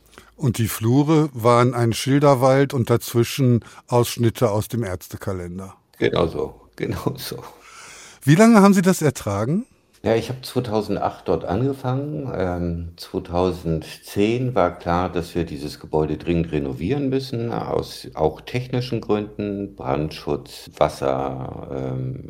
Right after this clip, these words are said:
Speaker 2: Elektrizität. Und dann war die Anfrage an das Ministerium für die Renovierung dieses Gebäudes und dieses Ministerium hat dann mit uns gemeinsam eigentlich erarbeitet, was würde eine Renovierung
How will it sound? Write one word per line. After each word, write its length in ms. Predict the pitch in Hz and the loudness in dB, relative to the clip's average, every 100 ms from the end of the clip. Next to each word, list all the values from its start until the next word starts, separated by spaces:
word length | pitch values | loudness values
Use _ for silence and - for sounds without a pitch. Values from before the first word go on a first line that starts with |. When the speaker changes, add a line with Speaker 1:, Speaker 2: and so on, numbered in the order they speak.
| - | -12
Speaker 2:
Elektrizität. 1040 | 78 - - - - - - 95 127 131 - - - - - - _ - | -6 -6 -6 -14 -10 -12 -6 -4 -4 -4 -14 -20 -20 -20 -20 -20 _ -16
Und 560 | - 80 78 76 - - | -4 0 0 -2 -8 -4
dann 160 | 76 | -2
war 140 | 73 73 | 0 0
die 160 | 85 | -2
Anfrage 500 | 80 90 - 80 78 | -2 -4 -2 0 0
an 120 | 71 67 | -2 -4
das 240 | 67 - | -8 -8
Ministerium 920 | 69 67 - 78 78 76 71 71 65 - _ _ _ | -12 -12 -8 -6 -4 -2 -4 -6 -10 -16 _ _ _
für 280 | - 87 | 0 2
die 160 | - 78 | 2 -2
Renovierung 640 | 71 73 69 87 135 135 | -4 -4 -2 0 0 -2
dieses 360 | 127 120 113 - | -4 -6 -8 -8
Gebäudes 720 | - - 98 98 95 95 - | -4 4 4 4 0 -4 -8
und 200 | 64 76 | -10 -10
dieses 340 | - 69 65 | -10 -12 -8
Ministerium 720 | 76 73 67 - 76 80 78 71 | -4 -4 -6 -6 -2 0 -2 -6
hat 140 | 65 | -6
dann 120 | 71 | -4
mit 160 | 69 67 | -4 -6
uns 400 | - 87 - - | -2 -4 -4 -10
gemeinsam 560 | 73 67 80 82 73 | -4 -2 -2 -4 -6
eigentlich 260 | 73 76 65 | -6 -10 -8
erarbeitet, 600 | 60 65 71 73 - - | -6 -4 -2 -4 -6 -8
was 240 | - - - | -6 -6 -6
würde 180 | 76 71 | -4 -4
eine 240 | 69 67 | -6 -4
Renovierung 640 | 73 67 69 65 67 65 | -4 -4 -6 -6 -6 -8